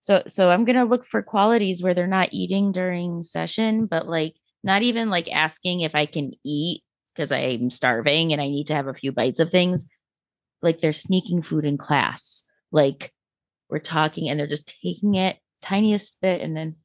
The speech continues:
when they think I move my head, and no one can see, but you're kinda just sucking on the food a little bit and trying not to move your mouth. I mean, pretzels, for crying out loud. This is, so, so to look for someone who's not trying to,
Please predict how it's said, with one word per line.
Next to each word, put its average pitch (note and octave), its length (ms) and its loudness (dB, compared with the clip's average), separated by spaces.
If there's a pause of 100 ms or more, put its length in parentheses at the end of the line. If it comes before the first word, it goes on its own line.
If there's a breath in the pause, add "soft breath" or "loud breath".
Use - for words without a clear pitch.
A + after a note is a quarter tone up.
when D#3+ 140 -2
they D3 120 0
think D#3+ 220 0
I D#3+ 100 4
move E3 280 -2
my E3 80 0
head, D3+ 260 0 (880)
and D#3+ 260 -6 (280)
no F3 100 2
one F3 140 2
can D#3 120 -2
see, D3+ 220 2
but C#3+ 140 2
you're D3 80 0
kinda D3+ 180 0
just D3 220 -2
sucking D#3 340 -2
on D#3 140 0
the D3 80 -2
food D#3 260 2
a D#3 60 4
little D#3+ 260 4
bit E3+ 240 4
and C#3+ 100 -2
trying D3 300 -2
not D3 180 -4
to D#3 80 -10
move D3+ 200 -4
your C#3 80 -4
mouth. C#3+ 500 -2 (680 soft breath)
I A#3 40 2
mean, C#4+ 140 4
pretzels, G3 760 0 (220)
for F#3 120 -6
crying F3+ 300 2
out D#3+ 120 2
loud. C#3+ 380 2 (220)
This G#3 100 -8
is, G#3 440 -6
so, A3 320 0
so A3+ 280 2
to A#3+ 220 -2
look D4 180 -6
for F4 120 -6
someone C#4+ 260 0
who's B3 180 -4
not A#3 300 2
trying G#3 520 -2
to, F#3 500 -2